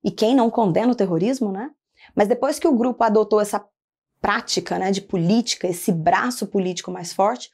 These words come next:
o Brasil entrou aí na lista daqueles que reconhecem o Hamas como, sim, o governo legítimo do povo palestino na faixa de Gaza. Gente, e os conflitos entre o Hamas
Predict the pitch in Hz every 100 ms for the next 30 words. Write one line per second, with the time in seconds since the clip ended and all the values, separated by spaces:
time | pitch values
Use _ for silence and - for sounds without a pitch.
0 | _ _ _ 202 220 208 220 247 247 214
1 | 214 208 196 208 190 214 220 254 - 262
2 | 294 - 311 311 339 415 220 226 262 247
3 | 262 208 220 220 - 240 277 285 _ _
4 | _ - 320 254 170 - - 214 214 196
5 | 220 247 262 254 202 208 - 226 233 196
6 | 202 208 214 214 - 196 190 196 196 208
7 | 202 214 233 202 - - 190 240 240 294
8 | - - 254 277 311 285 - 349 311 220
9 | 247 247 247 233 294 233 170 170 - -